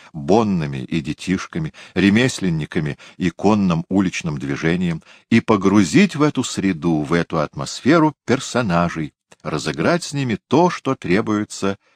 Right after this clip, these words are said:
по сюжету. За каждой деталью прошлого, шляпкой или подсвечником,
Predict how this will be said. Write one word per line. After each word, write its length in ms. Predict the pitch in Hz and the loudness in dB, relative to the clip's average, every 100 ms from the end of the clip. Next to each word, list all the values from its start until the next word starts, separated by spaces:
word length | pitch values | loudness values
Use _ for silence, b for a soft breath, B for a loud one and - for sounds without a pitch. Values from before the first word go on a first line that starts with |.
| _ | _
по 140 | 87 | -6
сюжету. 600 | - - 80 71 64 - _ _ _ _ _ _ _ _ _ _ _ _ _ _ - | -6 -8 -6 -6 -8 -10 _ _ _ _ _ _ _ _ _ _ _ _ _ _ -6
За 160 | 101 | -4
каждой 400 | 110 175 156 151 | 2 2 4 4
деталью 460 | 139 139 151 139 127 | 4 0 2 2 0
прошлого, 580 | - 143 143 - 82 73 | 0 0 0 -2 -2 -2
шляпкой 720 | - 82 131 127 - 85 73 | -4 -2 -2 -2 -4 -6 -4
или 260 | 90 82 | -4 -4
подсвечником, 1000 | 78 82 - 92 156 - 175 - 151 123 | -4 -6 -4 -2 -2 -2 -8 -6 -10 -10